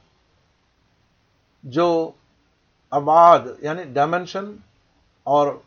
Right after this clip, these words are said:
وزن، ویٹ پر مشتمل ہیں اور جن کی آسانی سے پیمائش کی جا سکتی ہے،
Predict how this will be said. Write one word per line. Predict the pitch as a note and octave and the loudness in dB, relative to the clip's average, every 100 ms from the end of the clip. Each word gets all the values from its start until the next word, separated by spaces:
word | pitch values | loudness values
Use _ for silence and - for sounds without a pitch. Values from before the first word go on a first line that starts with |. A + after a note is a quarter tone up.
| _ _ - | _ _ -6
وزن، | C#3 D#3 E3 C3 | -2 0 -2 -4
ویٹ | A#2 C#3 D#3+ - _ _ | -4 -2 -2 -4 _ _
پر | D#3+ E3+ | -4 -4
مشتمل | C#3+ D3 - D3+ D3 A2 | -6 -12 -8 -4 -4 -6
ہیں | C3 G2+ _ _ _ _ _ _ _ _ | -10 -12 _ _ _ _ _ _ _ _
اور | - D3+ | -4 -4
جن | C#3 E3+ | -4 -10
کی | F3+ F3 | -10 -8
آسانی | C#3 D3+ E3 F#3+ | -6 -2 -2 -2
سے | G#3 F#3+ | -4 -6
پیمائش | F#3+ C#3+ C#3+ D3+ F3+ - | -4 -4 -2 -4 -6 -8
کی | D#3+ | -6
جا | C#3+ C3 | -2 -4
سکتی | B2 - A2 | -6 -16 -18
ہے، | F#2+ | -18